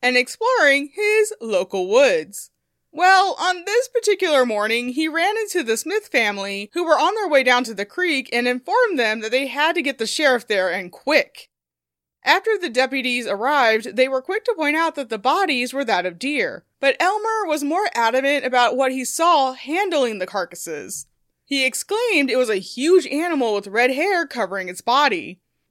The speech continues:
He said that before the animal walked away into the creek, it seemed to bark at him. After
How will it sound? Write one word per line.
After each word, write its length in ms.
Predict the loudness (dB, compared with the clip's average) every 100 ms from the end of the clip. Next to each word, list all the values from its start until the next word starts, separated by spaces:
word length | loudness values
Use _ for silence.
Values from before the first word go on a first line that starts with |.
| -8
He 140 | -6
said 400 | 0 4 6 6
that 160 | 2 2
before 320 | -4 -2 0 2
the 120 | 2
animal 360 | 0 0 0
walked 260 | 2 0 0
away 420 | -6 0 2 2
into 200 | -2 -6
the 100 | -12
creek, 400 | -10 -4 -2 -2
it 120 | -2 0
seemed 240 | 0 2
to 100 | 0
bark 420 | 0 0 0 0
at 220 | -2 -2
him. 320 | -2 -8 -14 -18 _ _ _ _ -2
After 260 | 0 2